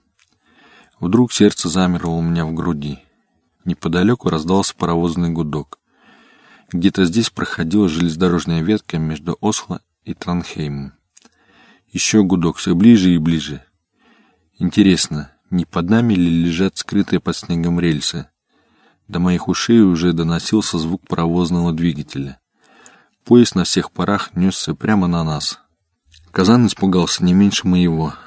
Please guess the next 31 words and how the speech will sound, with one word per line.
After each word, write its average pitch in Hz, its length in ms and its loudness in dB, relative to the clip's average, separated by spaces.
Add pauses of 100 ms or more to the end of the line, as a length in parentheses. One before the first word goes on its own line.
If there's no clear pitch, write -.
(500)
Надо 95 240 0
было 95 240 4
побыстрее 95 540 2
выбираться 92 520 0
и 90 140 4
из 87 120 -2
спальника, 98 580 0
и 90 140 2
из 90 100 -2
палатки. - 640 -8 (1080)
Поскольку 101 460 0
рельсы 101 320 6
лежали 95 400 4
под 92 180 0
снегом, 104 560 0
я 87 140 -6
совершенно 101 500 2
не 95 80 4
представлял, 95 640 0
откуда 95 320 -4
ждать 85 280 -2
опасности. - 760 -6 (320)
В - 80 -20
подобных 92 460 0
ситуациях 90 640 -2
даже 85 240 -4
закоренелый 90 760 -2
атеист 95 480 -2
вспоминает 85 580 -4
о 85 80 -4
Боге 76 420 -8